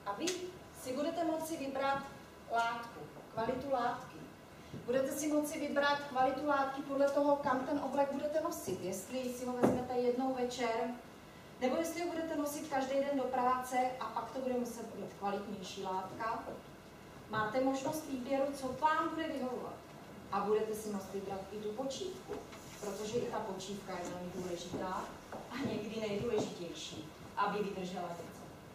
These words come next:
A ten krejčí si vás bude měřit a dál s váma bude diskutovat. A bude se vás ptát, jaký chcete střih toho obleku. Sportovní, elegantní, společenský,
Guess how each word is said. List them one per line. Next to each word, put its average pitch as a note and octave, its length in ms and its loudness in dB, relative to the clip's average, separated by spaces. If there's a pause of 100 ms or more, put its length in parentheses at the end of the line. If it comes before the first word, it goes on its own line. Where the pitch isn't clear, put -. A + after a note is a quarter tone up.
(1300)
A G3+ 380 2 (300)
ten D4+ 200 0
krejčí F4 800 0
si - 120 -10
vás D4 220 4
bude B3 180 0
měřit G3 480 -2 (400)
a B3+ 100 0
dál D4 360 6
s - 140 -6
váma G3 360 -4
bude F3 200 -6
diskutovat. E3+ 500 -8 (1000)
A A3+ 100 4
bude C4 160 4
se D#4 160 2
vás D#4+ 300 2
ptát, C#4+ 360 2 (140)
jaký C4 320 4
chcete F4+ 320 -4
střih F#4+ 520 0
toho F#3+ 220 -2
obleku. E3+ 420 -6 (500)
Sportovní, C4+ 800 0 (460)
elegantní, G3 920 2 (380)
společenský, B3 920 0